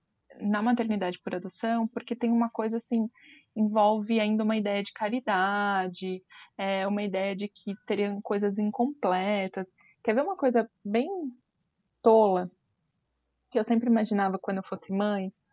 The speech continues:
que era a coisa do chá de bebê. Ai, que deve ser muito legal o chá de, você fazer um chá, você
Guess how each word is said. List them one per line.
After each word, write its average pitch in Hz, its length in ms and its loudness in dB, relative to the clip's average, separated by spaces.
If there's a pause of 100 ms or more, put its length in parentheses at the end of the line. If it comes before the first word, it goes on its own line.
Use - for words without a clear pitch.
(540)
que - 100 2
era 214 100 6
a - 20 2
coisa 226 220 4
do 240 120 2
chá 247 300 4
de 262 100 0
bebê. 208 460 4 (880)
Ai, 240 260 4
que - 180 -8
deve 233 140 0
ser 285 100 0
muito 294 320 2
legal 220 340 4
o 196 40 -4
chá 202 180 -2
de, - 180 -6
você 214 280 -6
fazer 226 320 4
um 254 120 2
chá, 220 280 2 (100)
você - 140 -6